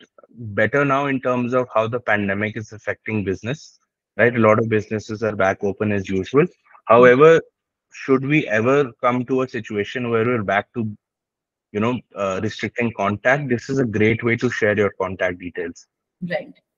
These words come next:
Speaker 1: Um, using these virtual business cards. And the moment you Google it, it's very easy to find N F C enabled business cards. Small tech, small investments, huge turnaround for any, for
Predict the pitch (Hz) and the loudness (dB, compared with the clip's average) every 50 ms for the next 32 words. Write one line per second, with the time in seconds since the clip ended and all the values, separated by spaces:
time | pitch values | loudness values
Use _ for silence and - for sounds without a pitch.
0 | - 90 87 82 80 76 82 107 110 110 110 107 113 117 110 101 110 117 - 117 | -6 -6 -6 -6 -6 -6 -2 0 0 2 4 4 4 2 2 2 0 0 0 2
1 | 104 98 98 - - - 104 101 92 101 85 - 95 90 - - - 80 76 80 | 4 4 4 2 2 0 0 0 0 0 -2 -2 -6 -12 -10 -8 -8 -8 -8 -8
2 | - - - _ - 104 107 107 101 101 - 123 123 127 131 139 151 160 165 156 | -12 -20 -16 _ -4 -2 0 0 -2 0 4 4 6 6 6 6 6 6 6 6
3 | 139 135 135 123 135 143 151 156 151 - - - 123 113 - 123 123 123 127 120 | 6 6 6 6 6 6 6 4 4 0 -4 -4 -4 -4 0 0 2 2 2 2
4 | 113 110 123 117 117 127 113 - 107 107 107 107 101 101 101 98 - - - 104 | 0 0 -2 -4 -6 -6 -6 -4 -4 -4 -2 -4 -4 -4 -6 -6 -8 -10 -8 -6
5 | 98 95 95 92 87 90 95 92 85 90 90 95 87 - - - 78 82 - - | -6 -6 -6 -6 -6 -6 -6 -6 -6 -8 -10 -12 -14 -16 -16 -16 -14 -14 -16 -18
6 | _ _ _ - _ _ _ - - 139 139 143 151 156 - 151 151 - - - | _ _ _ -20 _ _ _ -6 0 4 4 6 4 4 4 2 2 2 -2 -6
7 | - 113 117 120 120 120 117 110 107 - - - 123 131 135 - - _ _ _ | -6 -2 -2 0 0 0 0 0 -2 -4 -6 -8 -8 -8 -8 -12 -16 _ _ _
8 | _ _ _ _ _ - 156 147 - - - 90 87 87 85 82 80 80 - _ | _ _ _ _ _ -4 -4 -4 -4 -4 -6 -6 -4 -4 -6 -6 -8 -8 -12 _
9 | _ _ _ _ - 107 87 - - _ - 104 113 120 120 120 123 - - _ | _ _ _ _ -4 -4 -4 -6 -8 _ -6 -2 2 2 4 2 2 0 -4 _
10 | - 113 113 113 | -2 -2 0 0